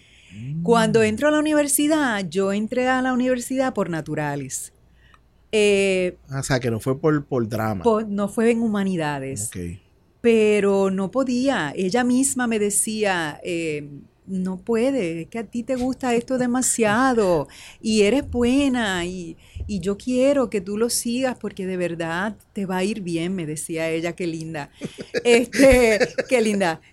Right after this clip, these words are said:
Speaker 2: Eso fue en aquel momento, pero bueno, este,
Speaker 1: Ajá.
Speaker 2: no, vale la pena, o sea, soñar. <laughs> Entonces, eh, cuando estoy en naturales, me di cuenta que realmente no era lo que yo quería, no, no me sentía cómoda.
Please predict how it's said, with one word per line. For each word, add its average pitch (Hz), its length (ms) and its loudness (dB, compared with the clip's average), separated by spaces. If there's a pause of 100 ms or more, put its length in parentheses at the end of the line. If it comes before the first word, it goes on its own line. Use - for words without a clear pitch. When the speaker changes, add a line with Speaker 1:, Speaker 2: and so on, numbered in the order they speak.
Speaker 2:
Eso 240 260 2
fue 233 120 4
en 233 60 4
aquel 202 200 2
momento, 196 420 0 (140)
pero 180 360 2 (100)
bueno, 226 340 4 (360)
este, 208 100 2
Speaker 1:
Ajá. 196 400 4
Speaker 2:
no, 185 260 -2 (220)
vale 175 240 0
la 214 160 0
pena, 214 280 -4
o 185 60 4
sea, 175 280 2
soñar. 180 600 0
<laughs> 311 2250 2
Entonces, 320 760 0 (580)
eh, 220 540 2
cuando 233 260 0
estoy 226 300 2
en 262 140 2
naturales, 302 880 0
me 226 180 -2
di 233 120 -4
cuenta 285 340 -4
que 294 100 -8
realmente 240 680 -4
no 240 300 -2
era 247 240 0
lo 262 100 -2
que 247 120 -4
yo 240 120 -4
quería, 226 520 -2
no, 190 240 -6
no 214 180 -2
me 247 120 -2
sentía 277 460 0
cómoda. 160 560 -4